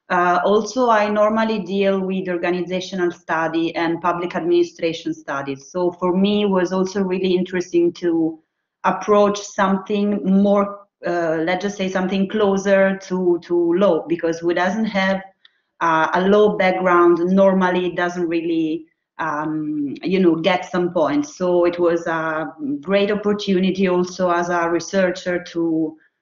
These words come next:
use an organizational approach to, uh, uh, let's just say, law issue. So I agree that we should use, uh,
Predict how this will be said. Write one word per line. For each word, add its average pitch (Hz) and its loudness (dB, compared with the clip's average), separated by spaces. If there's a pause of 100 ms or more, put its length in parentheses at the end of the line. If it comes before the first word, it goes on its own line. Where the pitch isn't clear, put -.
(140)
use 180 2
an 175 0
organizational 175 0
approach 165 -2 (160)
to, 170 2
uh, 160 0 (120)
uh, 147 -4
let's 151 -2
just 165 -12
say, 160 0
law 165 4
issue. 147 -4 (440)
So 160 0
I 156 2 (160)
agree 202 0
that 185 2
we 185 -2
should 175 -6
use, 180 0 (420)
uh, 165 -2